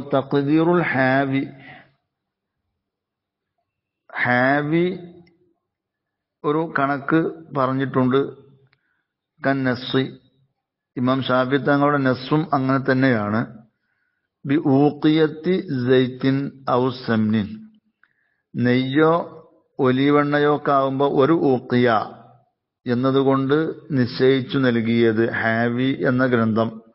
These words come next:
അതുപോലെ തന്നെ ഇമാം ഷാഫി തങ്ങളുടെ നസ്സും.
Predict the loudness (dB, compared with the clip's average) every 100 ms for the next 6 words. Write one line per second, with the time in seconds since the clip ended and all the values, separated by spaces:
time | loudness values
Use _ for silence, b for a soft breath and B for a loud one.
0 | _ _ _ _ -6 -4 0 0 0 -2
1 | -2 0 0 -2 -8 -18 -8 -2 0 0
2 | 0 0 -2 -2 0 0 0 2 0 -2
3 | -6